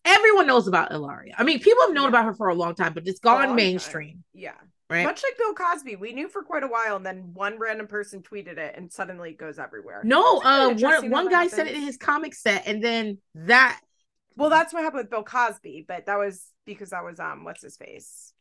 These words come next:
Speaker 1: You, I, we know exactly who we're talking about. Now he's
Speaker 2: Hannibal
Speaker 1: afraid
Speaker 2: Buress.
Speaker 1: someone's gonna kill him.
Speaker 2: Hannibal, who was on thirty Rock,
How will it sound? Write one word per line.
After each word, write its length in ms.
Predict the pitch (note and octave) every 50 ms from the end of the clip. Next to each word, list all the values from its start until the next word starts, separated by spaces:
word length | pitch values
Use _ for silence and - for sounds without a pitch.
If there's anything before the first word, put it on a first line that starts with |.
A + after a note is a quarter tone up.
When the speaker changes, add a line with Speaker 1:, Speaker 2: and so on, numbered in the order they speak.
| _ _ _ _ _ _ _
Speaker 1:
You, 180 | - G#3 G3+ - _ -
I, 200 | D#3+ D#3 - D3
we 120 | E3+ F3+
know 100 | F3 E3+
exactly 300 | D#3 C3+ D3+ C#3+ C3+ C#3
who 80 | C3+ C3
we're 80 | B2 C3+
talking 300 | - - - - - -
about. 180 | - - - _ _ _ _ _ _ _ _ _ _ -
Now 40 | C4 F#3+ F3+ F3+
he's 80 | F#3 D#3+
Speaker 2:
Hannibal 40 |
Speaker 1:
afraid 260 | E3+ - G3+ F3 E3 D#3
Speaker 2:
Buress. 60 | E3
Speaker 1:
someone's 500 | - D#3+ D#3 D#3 D3+ D3 C#3+ C#3 - _ _
gonna 160 | - D#3 C#3+
kill 100 | - -
him. 60 | C#3+ C3
Speaker 2:
Hannibal, 380 | - - - D3 D3 D#3+ - _ - A#3+
who 100 | G#3+ D4+ D4+
was 160 | G#4 B4 A#4+ A4
on 120 | F#4+ E4
thirty 200 | - G4+ F#4+ G4+
Rock, 220 | G4 E4+ C#3+ -